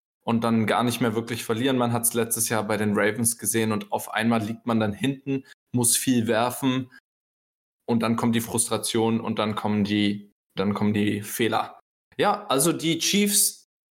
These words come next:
jetzt vier eins, die, äh, Raiders sind drei zwei. Damit haben wir in,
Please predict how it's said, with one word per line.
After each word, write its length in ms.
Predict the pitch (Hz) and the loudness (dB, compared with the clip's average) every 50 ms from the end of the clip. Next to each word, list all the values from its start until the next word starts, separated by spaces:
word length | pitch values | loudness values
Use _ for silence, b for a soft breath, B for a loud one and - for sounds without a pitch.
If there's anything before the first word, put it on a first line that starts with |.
| _ _ | _ _
jetzt 380 | - 127 135 143 - - - - | -2 0 0 0 0 -2 -4 -4
vier 300 | - - 160 151 135 - | -4 0 0 2 2 2
eins, 340 | 156 190 208 202 202 202 - | 2 2 4 4 2 2 2
die, 300 | 180 160 135 135 135 - | 0 0 -2 -2 0 2
äh, 160 | 127 127 120 | 2 4 4
Raiders 500 | 120 131 131 131 123 131 127 127 - - | 4 4 4 4 4 2 2 2 0 0
sind 640 | - - - 113 - 127 120 120 117 117 - - 131 | 0 0 0 0 2 2 2 2 0 -2 -4 -4 -4
drei 360 | 113 113 113 117 113 113 113 | -2 0 2 2 2 0 0
zwei. 1040 | 113 - - - - - 143 135 139 143 151 165 165 170 170 165 165 160 160 - - | 0 0 0 0 0 -2 0 0 2 2 4 4 4 4 4 4 2 0 -2 -4 -4
Damit 400 | - 123 120 123 123 123 123 - | -2 0 0 2 0 0 0 0
haben 280 | 120 117 117 123 117 110 | 0 2 2 2 0 0
wir 400 | 113 117 113 113 104 - - - | 0 0 2 2 0 -2 -4 -4
in, 500 | 120 117 110 113 113 113 113 113 113 | 0 0 2 2 4 2 2 0 -2